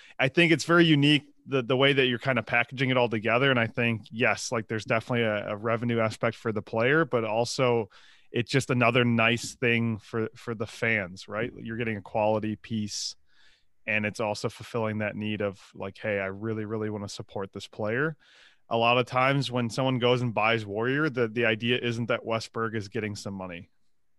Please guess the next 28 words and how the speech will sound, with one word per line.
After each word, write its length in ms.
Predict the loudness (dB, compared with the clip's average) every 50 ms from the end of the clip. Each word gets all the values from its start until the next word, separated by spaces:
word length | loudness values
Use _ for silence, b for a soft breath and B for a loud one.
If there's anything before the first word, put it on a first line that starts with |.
| _ _ _ _ _ _ _ _ _ -16 -6 -2
But 220 | 0 0 0 0
if 140 | -2 -2 0
I 100 | 0 0
buy 320 | 2 2 4 4 4 4
Westberg's 560 | 2 0 -2 -2 -4 -6 -8 -8 -8 -8 -10 -12
game-worn 800 | -10 -6 -4 -2 -2 -2 -2 -2 -4 -4 -4 -4 -4 -6 -8 -12 _ _
Seals 600 | -14 -10 -8 -6 -4 -4 -4 -4 -6 -8 -10 -14 b b b b b b b b
helmet 440 | 0 0 2 2 2 2 0 0 -4
and 260 | -6 -6 -4 -4 -4
gloves 480 | -4 -2 0 2 2 2 0 -2 -6 -10
on 160 | -10 -8 -8
a 60 | -8
display 400 | -8 -8 -12 -10 -6 -4 -4 -4
table, 280 | -4 -2 -4 -4 -2 -2
like, 200 | -4 -6 -6 -6
I 160 | -6 -4 -2
know 280 | -2 0 0 0 0 0
Westberg 500 | 0 -2 -2 -4 -4 -6 -8 -8 -6 -8
is 120 | -10 -10
getting 300 | -10 -10 -10 -10 -10 -10
some 240 | -10 -10 -10 -10 -10
of 80 | -10 -10
this 200 | -12 -12 -12 -12
money. 300 | -12 -12 -12 -14 -16 -16
So 180 | -10 -6 -4 -2
I'm 220 | -2 -2 -2 -2
directly 680 | -2 -4 -4 -4 -4 -2 -2 -2 -2 -4 -4 -6 -6 -6
supporting 760 | -6 -6 -8 -8 -8 -8 -8 -6 -6 -8 -8 -8 -10 -12 -14